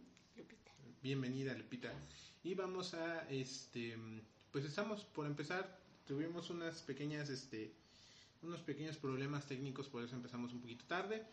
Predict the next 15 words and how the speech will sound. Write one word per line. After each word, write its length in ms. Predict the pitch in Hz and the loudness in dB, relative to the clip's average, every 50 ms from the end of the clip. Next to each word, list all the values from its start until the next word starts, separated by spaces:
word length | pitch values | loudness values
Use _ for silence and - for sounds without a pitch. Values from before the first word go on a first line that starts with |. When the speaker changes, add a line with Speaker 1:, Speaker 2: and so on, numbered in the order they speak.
| - 170 | -10 -8
Speaker 1:
Llamada 240 | 165 160 160 160 160 | -6 -4 -4 0 4
Speaker 2:
Pero 200 | 143 147 156 165 | 6 6 8 6
Speaker 1:
internet. 460 | 165 156 151 151 - 156 156 147 - - - | 6 2 0 -4 -6 -8 -8 -10 -10 -10 -6
Speaker 2:
ya, 240 | - 160 143 151 165 | -2 2 4 4 4
<laughs> 260 | 156 - - - - | 4 2 -4 -6 -2
llamada 320 | - 147 139 139 139 139 143 | 0 2 4 4 4 4 4
internet, 380 | 147 139 - 127 120 123 127 123 - - - | 4 4 4 4 4 4 2 2 2 2 4
pero, 320 | 180 185 190 202 202 190 | 4 6 6 6 6 6
este, 340 | 139 139 135 135 - - 127 | 4 4 2 2 2 2 2
vamos 400 | 120 135 143 147 147 147 143 - | 2 2 2 4 2 2 2 0
a, 200 | 120 107 107 110 - - - - - - - - - - - | -2 -4 -4 -8 -12 -16 -20 -20 -18 -18 -18 -18 -18 -12 -8
a 120 | - 120 | -6 -4
comenzar. 480 | - - 120 117 117 117 - 135 131 131 - - - - | -2 0 0 0 0 0 2 2 2 2 0 -4 -4 0
Este, 540 | 131 123 127 123 - - - - 131 127 | 2 2 2 2 0 0 2 4 6 6
mm, 300 | 127 127 127 127 127 123 | 6 6 4 2 0 -2